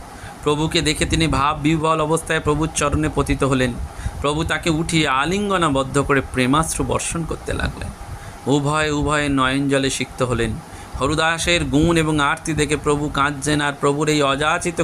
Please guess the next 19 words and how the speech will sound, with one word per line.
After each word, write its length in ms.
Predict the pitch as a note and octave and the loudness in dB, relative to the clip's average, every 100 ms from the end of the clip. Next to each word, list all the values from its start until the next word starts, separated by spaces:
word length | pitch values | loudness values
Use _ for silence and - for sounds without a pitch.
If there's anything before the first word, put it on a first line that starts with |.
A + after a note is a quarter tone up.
| - | -2
কৃপা 340 | E3 F3 A3 G#3 | -2 0 0 0
দেখে 280 | G3 - D3+ | -2 0 2
হরিদাসও 480 | E3+ A3 - C4+ | 2 2 0 -2
কাঁদছেন। 500 | - - - - - A3+ - - - - - - D3+ | -2 -4 -4 -8 -10 -10 -16 -14 -12 -10 -10 -6 -2
হরিদাস 420 | E3 E3+ F3+ - | 0 2 0 0
কিছুক্ষণ 420 | F3+ F#3+ - F#3+ | -2 -2 0 0
পরে 220 | F3 F3+ | 0 0
আত্মসম্বরণ 1000 | F3 E3+ - F3+ E3+ E3 E3+ F3 G3 F#3+ | 2 0 0 0 2 0 2 2 0 0
করে 200 | F3 E3 | 0 0
কাঁদতে 360 | D3 D3+ C#3+ D3+ | 2 0 2 0
কাঁদতে 280 | D#3 D3 | 0 0
প্রভুর 300 | C#3+ D3 D#3 D#3+ | 0 2 0 0
চরণ 340 | C#3 C3+ C#3+ | 0 2 2
ধরে 180 | C#3 C#3 | 2 2
বললেন, 320 | C3+ C3+ C#3+ | 2 2 2
"প্রভু, 360 | C3 C3+ C#3+ C#3 - - - - | 2 0 0 -2 -4 -12 -10 -4
আমি 240 | D#3 F#3 | -2 0
নীচ 420 | E3+ F3+ G3 - | 0 0 -2 -4
জাতি, 460 | - C#3 - D#3+ | -4 -4 0 0